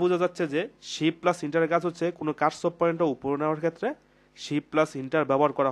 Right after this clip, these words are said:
হয়, আর শুধু ইন্টারের কাজ হচ্ছে কোনো কার্সর পয়েন্টটাকে নিচে আনার ক্ষেত্রে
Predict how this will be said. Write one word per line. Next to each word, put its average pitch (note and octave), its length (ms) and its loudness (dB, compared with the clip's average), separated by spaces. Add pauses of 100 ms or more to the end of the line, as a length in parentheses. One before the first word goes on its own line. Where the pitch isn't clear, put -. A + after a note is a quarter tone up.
হয়, G3+ 160 -2 (460)
আর A#2+ 80 4 (140)
শুধু D#3+ 280 2 (200)
ইন্টারের E3+ 360 2
কাজ F#3 140 0
হচ্ছে F3+ 180 -4 (160)
কোনো D3 180 -2 (220)
কার্সর D3 300 0
পয়েন্টটাকে E3 400 0
নিচে D#3 180 -2 (180)
আনার E3+ 240 -4
ক্ষেত্রে F3+ 240 -2